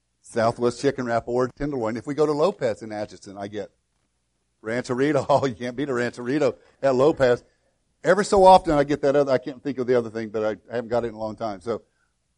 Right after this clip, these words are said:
I always get the same stuff.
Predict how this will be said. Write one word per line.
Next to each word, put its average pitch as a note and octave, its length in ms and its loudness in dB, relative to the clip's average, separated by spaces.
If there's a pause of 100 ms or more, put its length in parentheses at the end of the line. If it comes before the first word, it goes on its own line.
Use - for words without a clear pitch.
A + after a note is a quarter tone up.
(180)
I F#3 260 -6
always - 440 -20
get C3 180 -18 (120)
the - 60 -20
same C3 520 -18
stuff. - 580 -18